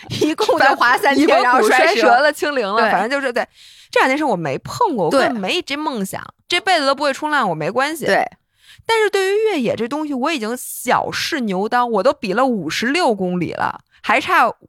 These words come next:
Speaker 1: 四十四。
Speaker 2: 还差四十多公里，我就比一百了。
Speaker 1: 嗯。
Speaker 2: 我就能把它放在这儿，让它一直未完成吗？我不知道。你能吗？
Speaker 1: 我能呀。
Speaker 2: How？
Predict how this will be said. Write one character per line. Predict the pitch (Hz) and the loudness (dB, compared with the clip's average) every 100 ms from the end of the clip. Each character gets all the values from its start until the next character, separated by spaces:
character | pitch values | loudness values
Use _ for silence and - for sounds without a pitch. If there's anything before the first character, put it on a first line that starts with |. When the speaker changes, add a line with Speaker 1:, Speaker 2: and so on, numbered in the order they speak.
| _ _ _ _ _ _ _ | _ _ _ _ _ _ _
Speaker 1:
四 | - - 247 | -8 0 2
十 | 233 226 | 4 2
四。 | 262 254 | 0 2
Speaker 2:
还 | 247 285 381 | 2 2 0
差 | 403 392 294 262 | -2 0 2 0
四 | - 370 | -4 0
十 | 302 240 | 0 2
多 | 269 | 0
公 | 269 277 | 0 -4
里， | 233 | -2
我 | 202 | -2
就 | 233 | -2
比 | 214 | -4
一 | 156 214 | -8 -2
百 | 127 - | -2 -4
了。 | - 196 | -4 -2
Speaker 1:
嗯。 | 202 196 214 _ _ _ _ | -2 -4 -10 _ _ _ _
Speaker 2:
我 | 254 247 | 0 0
就 | 226 - 392 | 0 -2 0
能 | 269 190 240 | 0 -4 -2
把 | 254 | -4
它 | 185 | -2
放 | 214 - 403 330 | -6 0 0 0
在 | 214 175 | -4 -4
这 | 180 | -4
儿， | |
让 | 196 | -4
它 | 208 294 | -4 -6
一 | 403 | -4
直 | - 196 | -4 -4
未 | 233 220 | -6 -6
完 | 202 | -6
成 | 247 196 170 | -8 -10 -10
吗？ | 202 240 240 254 _ _ | -8 -8 -10 -14 _ _
我 | 185 185 | -8 -6
不 | 180 | -6
知 | 175 | -8
道。 | 160 156 - - _ _ _ _ _ _ _ _ - | -8 -8 -12 -18 _ _ _ _ _ _ _ _ -8
你 | 202 | -8
能 | 156 82 - | -6 -10 -6
吗？ | 226 262 - _ _ | -6 -6 -10 _ _
Speaker 1:
我 | - 233 | -2 0
能 | 214 202 | 2 2
呀。 | 381 466 453 427 _ _ _ _ _ | 2 2 2 -2 _ _ _ _ _
Speaker 2:
How？ | - - 359 294 135 - | -14 -4 2 4 2 -2